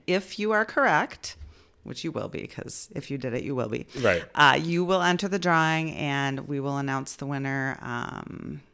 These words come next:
Speaker 2: We'll just let you know.
Speaker 1: Oh, we'll let you know.
Speaker 2: We'll just
Speaker 1: Yeah,
Speaker 2: let
Speaker 1: I
Speaker 2: you
Speaker 1: guess
Speaker 2: know.
Speaker 1: we
Speaker 2: Probably
Speaker 1: don't have
Speaker 2: mail
Speaker 1: to
Speaker 2: you.
Speaker 1: not, yeah. And
Speaker 2: Yeah.
Speaker 1: then you get to pick a coffee
Speaker 2: Yeah.
Speaker 1: mug or a tote.
Speaker 2: So do that.
Speaker 1: Woo!
Speaker 2: Uh, so what we're going to do now, or what I guess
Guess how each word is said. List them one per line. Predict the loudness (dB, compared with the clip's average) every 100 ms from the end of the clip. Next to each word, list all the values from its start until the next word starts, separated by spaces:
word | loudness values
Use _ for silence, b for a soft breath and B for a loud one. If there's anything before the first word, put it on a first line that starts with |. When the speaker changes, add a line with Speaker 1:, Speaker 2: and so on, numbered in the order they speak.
| _
Speaker 2:
We'll | -4
just | -2 2
let | 2 2
you |
know. | 0 2 2
Speaker 1:
Oh, | 2
we'll | 2
let | 0
you | -2
know. | 0
Speaker 2:
We'll | 2
just | 4
Speaker 1:
Yeah, | 6
Speaker 2:
let | 6
Speaker 1:
I |
Speaker 2:
you | 6
Speaker 1:
guess | 6
Speaker 2:
know. |
Speaker 1:
we | 8
Speaker 2:
Probably | 10 10
Speaker 1:
don't |
have | 8
Speaker 2:
mail | 6
Speaker 1:
to | 4
Speaker 2:
you. |
Speaker 1:
not, | 0 -8 -10 -8 -8
yeah. | -8 2
And | 4
Speaker 2:
Yeah. |
Speaker 1:
then | 6
you | 4
get | 4
to | 6
pick | 6 4 0 -4
a |
coffee | 6 8 8 6
Speaker 2:
Yeah. |
Speaker 1:
mug | 6 6 4 2
or | 4 4 4
a | 0
tote. | -4 -6 -8 -10 -14
Speaker 2:
So | -10 -4 2 4 4
do | 0 -2 -2 0
that. | -2 -6 -2
Speaker 1:
Woo! | 4 6 6 4 2 0
Speaker 2:
Uh, | 2 2 2
so | -2 6 8 8
what | 6 4 2
we're | 0 0
going | 4 4 2
to | 0
do | 2
now, | 4 4
or | 4 4
what | 2
I | 2
guess | 0 -2